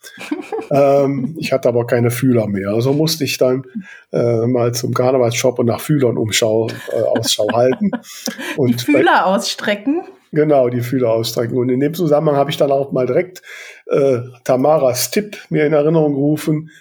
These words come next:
Speaker 2: schau doch mal nach einem roten Hut. Und ich habe tatsächlich auch einen gefunden, der ganz gut passt.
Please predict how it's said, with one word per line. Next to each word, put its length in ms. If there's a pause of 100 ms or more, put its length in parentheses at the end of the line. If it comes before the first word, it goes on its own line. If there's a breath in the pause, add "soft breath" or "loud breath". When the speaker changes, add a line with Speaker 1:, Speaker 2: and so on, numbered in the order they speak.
Speaker 2:
schau 260
doch 180
mal 160
nach 160
einem 220
roten 400
Hut. 300
Und 80
ich 120
habe 140
tatsächlich 480
auch 120
einen 420 (340 loud breath)
gefunden, 520
der 120
ganz 300
gut 240
passt. 400